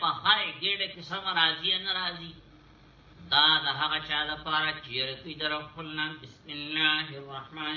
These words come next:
الرحیم. زلزال مدني سورت ته ترتیباً یو کم سلم، په نزول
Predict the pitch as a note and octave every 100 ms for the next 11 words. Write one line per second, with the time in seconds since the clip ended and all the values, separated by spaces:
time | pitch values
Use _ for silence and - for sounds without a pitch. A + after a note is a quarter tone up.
0 | D#3 D#3 D#3+ D#3 D#3 D#3 D#3 D#3+ D#3 E3
1 | - - - - - - - - - -
2 | E3 E3 D#3+ D#3 G3 A3+ A#3+ A3+ F#3 E3
3 | F3+ G#3 F3 F#3 G3 G#3 - G#3+ G#3 -
4 | D3+ D3 D#3 D#3 F#3+ F#3+ E3+ D#3+ D#3+ F#3+
5 | G3 - F#3+ G3 F#3+ - F3 - C3 C3+
6 | C3+ D3+